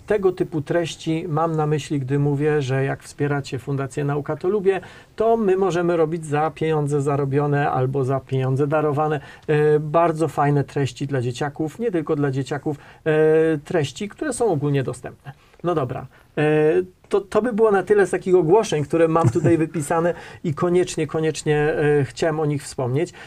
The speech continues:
Speaker 1: E, dzisiaj będziemy mieli kilku gości. E, pierwszym gościem, którego już przedstawiłem i takim stałym gościem jest Mateusz.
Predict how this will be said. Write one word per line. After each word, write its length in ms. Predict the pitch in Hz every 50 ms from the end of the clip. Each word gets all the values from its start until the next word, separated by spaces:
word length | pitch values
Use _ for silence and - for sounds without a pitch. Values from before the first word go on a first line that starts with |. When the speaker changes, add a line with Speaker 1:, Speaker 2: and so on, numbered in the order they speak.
| - - -
Speaker 1:
E, 260 | 165 156 165 165 160
dzisiaj 380 | 151 151 180 226 226 262 262 240
będziemy 460 | 180 196 196 175 170 196 202 202 202
mieli 240 | 196 196 190 190 185
kilku 280 | - 202 180 - - 147
gości. 380 | 135 127 117 - - - - - _ - - - - - -
E, 300 | 156 156 160 165 165 160
pierwszym 600 | 147 - - 190 196 202 190 190 - - 180 160 151
gościem, 500 | 180 175 156 - - 175 156 156 160 160
którego 320 | - - 262 247 202 170
już 100 | 165 160
przedstawiłem 560 | - - 151 - - 175 156 147 160 160 156
i 40 | 156
takim 260 | 156 147 139 170 151
stałym 320 | 139 - - 160 160 151 143
gościem 300 | 156 139 - - 147 131
jest 140 | 127 -
Mateusz. 440 | 135 127 127 143 160 196 196 - -